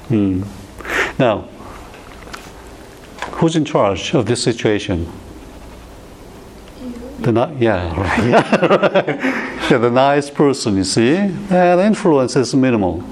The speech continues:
See, uh, so it's okay either way, either way. But the greedy one gets stable, in other words, quiet, only if I, you know, <laughs> fulfill <laughs> my greed. That, that's really, I'm serious.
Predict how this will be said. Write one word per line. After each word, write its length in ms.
See, 200
uh, 440
so 140
it's 120
okay 400
either 140
way, 340
either 160
way. 260
But 160
the 100
greedy 400
one 480
gets 320
stable, 840
in 80
other 140
words, 220
quiet, 540
only 360
if 180
I, 220
you 160
know, 380
<laughs> 440
fulfill 680
<laughs> 120
my 280
greed. 580
That, 120
that's 440
really, 380
I'm 80
serious. 460